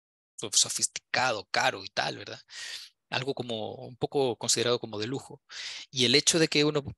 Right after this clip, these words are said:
dijera, "Men, esta ser-, es-, este tipo de equipo informático puede ser idóneo,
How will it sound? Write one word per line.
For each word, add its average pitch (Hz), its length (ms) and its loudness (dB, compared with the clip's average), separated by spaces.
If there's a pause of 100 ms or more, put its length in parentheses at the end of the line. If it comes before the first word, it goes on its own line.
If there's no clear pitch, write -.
(200)
dijera, 120 420 0 (680)
"Men, 117 360 -4
esta 123 240 2
ser-, 127 360 2
es-, - 280 -10
este - 360 0
tipo - 320 2
de 123 180 4
equipo - 340 -2
informático 123 720 -2 (640)
puede 139 460 8
ser 143 360 6 (380)
idóneo, 127 680 0